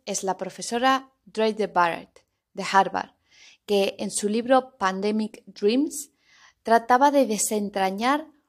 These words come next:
cómo la pandemia había afectado a nuestros sueños. A través de los más de diez mil sueños recopilados, se dieron cuenta de que se habían vuelto más recurrentes los sueños en los que aparecían monstruos,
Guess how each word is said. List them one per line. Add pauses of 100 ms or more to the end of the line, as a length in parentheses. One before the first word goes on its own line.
(240)
cómo
la
pandemia
había
afectado
a
nuestros
sueños. (1080)
A
través
de
los
más
de
diez
mil
sueños
recopilados, (260)
se
dieron
cuenta
de
que
se
habían
vuelto
más
recurrentes (300)
los
sueños
en
los
que
aparecían (120)
monstruos,